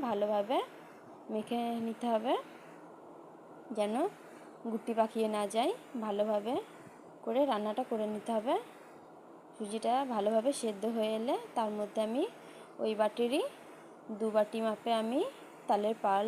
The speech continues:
দিয়ে দিয়েছি এবং সুজি ও পালটাকে আমি ভালোভাবে মিক্স করে নেব। দেখুন, এভাবে আমি মিক্স করে নিচ্ছি এবং কড়া ছেড়ে দিলে যখন একটা ডোয়েতে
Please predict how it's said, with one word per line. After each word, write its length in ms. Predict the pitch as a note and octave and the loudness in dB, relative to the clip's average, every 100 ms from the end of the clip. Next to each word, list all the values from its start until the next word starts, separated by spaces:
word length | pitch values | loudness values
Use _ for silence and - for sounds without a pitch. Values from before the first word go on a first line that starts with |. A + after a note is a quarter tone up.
| A3+ | 2
দিয়ে 180 | A#3 A3 | 0 0
দিয়েছি 420 | A#3 A#3+ - D#4+ B4 - - - - - - - G3+ | 0 0 2 0 0 -6 -18 -18 -18 -18 -16 -10 -6
এবং 200 | A3+ D4+ B4 - - - - - - - | 0 0 0 -8 -18 -18 -18 -20 -20 -12
সুজি 280 | - A3+ G#3+ B3 | -4 -2 4 4
ও 60 | B3 | 6
পালটাকে 400 | A3 G#3 G#3+ G#3+ | 4 4 2 4
আমি 180 | A#3+ B3 C4+ G#3+ | 4 4 2 2
ভালোভাবে 500 | G#3 A3 A3 A3 D#4 A4+ A#3+ | 2 4 4 4 0 0 -2
মিক্স 260 | A#3 A#3 - | -2 -4 -2
করে 180 | A#3 A3 | 0 2
নেব। 200 | A3 A3+ D#4 A#4 - - - - - - - - - - - | 2 2 2 0 -8 -20 -20 -20 -20 -20 -20 -20 -20 -20 -10
দেখুন, 340 | G#3+ G#3+ B3+ D#4 A4+ - - - - - - - - - - - - | -6 -4 0 0 0 -6 -16 -18 -20 -20 -20 -20 -18 -18 -18 -18 -8
এভাবে 280 | G#3+ A3 G#3+ A3 | -4 0 2 2
আমি 100 | A#3+ A3+ | 0 -2
মিক্স 180 | A3+ - | -4 -2
করে 200 | A#3 A3+ | -2 0
নিচ্ছি 400 | A3+ A3 - C#4+ B4 - - - - - - - | -2 -4 -2 0 0 -4 -18 -20 -20 -20 -8 -6
এবং 240 | G#3 A#3+ D#4+ A4+ - - - - - - - | -2 0 2 -2 -8 -18 -18 -18 -18 -18 -4
কড়া 260 | - G#3+ A#3+ | 2 6 4
ছেড়ে 320 | - B3+ A3 | 4 2 2
দিলে 300 | G#3+ A3 C4 A#4 G#4+ A#3+ | 0 2 2 2 0 0
যখন 180 | A#3 A3+ | 2 0
একটা 220 | A3 C4+ A3 | 2 0 2
ডোয়েতে 380 | A3 G#3+ G#3 | 2 2 2